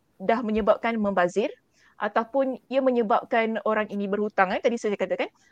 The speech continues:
ataupun ia menyebabkan dia tak boleh kawal diri dia. Ah, asalnya baik, asalnya baik, tapi kerana dia tak boleh kawal diri dia. Contoh, bahagia sangatlah makan sambal lah. <laughs> Ah, bahagia sangat makan gula ke apa kan,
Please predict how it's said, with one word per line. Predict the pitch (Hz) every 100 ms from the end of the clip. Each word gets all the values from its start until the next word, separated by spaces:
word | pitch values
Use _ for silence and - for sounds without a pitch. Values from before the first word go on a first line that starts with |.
| _
ataupun | 233 277 453 508 294 247
ia | 262
menyebabkan | 269 262 254 220 254 - 262 254 247
dia | 220 285
tak | -
boleh | 214 262
kawal | 262 254 247 240 226
diri | 202 226
dia. | 208 190 156 - _ _ _
Ah, | - 196 175 -
asalnya | 185 240 - 349 453
baik, | 359 359 190
asalnya | - 277 320 277
baik, | 208
tapi | - 254 349
kerana | - 302
dia | 302
tak | -
boleh | 226 262
kawal | 262 247
diri | 233 240
dia. | 196 165 - - _ -
Contoh, | 277 269 214 180
bahagia | 233 277 285 359
sangatlah | 330 339 233 311
makan | 269 269
sambal | 269 262 233 311
lah. | 277
<laughs> | 320 269 - - _ - 262 - - -
Ah, | 262 220
bahagia | 285 -
sangat | 285 311 285
makan | 285 285
gula | 262 277 285 285
ke |
apa | 277 277
kan, | 330